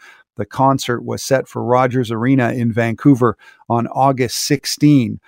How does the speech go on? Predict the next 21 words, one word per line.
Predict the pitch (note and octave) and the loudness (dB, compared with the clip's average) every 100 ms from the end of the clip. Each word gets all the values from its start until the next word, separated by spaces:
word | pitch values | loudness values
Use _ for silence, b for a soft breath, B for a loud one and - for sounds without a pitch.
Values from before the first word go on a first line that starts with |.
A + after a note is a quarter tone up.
| b b b | b b b
Uh, | A2 | -6
I | A2 | -6
can't | - G3+ F#3 | 0 0 2
really | D#3+ C3+ | 0 0
blame | B2 C#3+ C3 | 0 0 0
Harry, | G#2+ A2 G#2+ G#2+ | -2 -4 -4 -2
though. | A2 A#2 | -2 0
B | B2 | 0
C's | C3+ - B2+ A#2+ A2 - - - | 0 2 2 2 -2 -6 -12 -6
guidelines | B2 C3 C3 A#2+ A2+ A2 G#2+ | 0 2 0 -2 -4 -4 -2
wouldn't | C3 A#2+ | -2 0
allow | A2+ A#2 B2 A2 | 0 2 2 0
a | |
big | G#2+ B2 A#2+ | -2 -4 -4
concert | - B2 - A#2 | -2 -2 -2 -2
like | A2 - | -4 0
that | A#2 | -2
until | A2+ A2 A2+ | -2 -4 -2
after | B2 B2 A#2+ | -2 -2 -6
step | - - B2 - | -6 -2 -2 -2
four | - E3 E3 B2 G#2+ | -4 2 4 4 2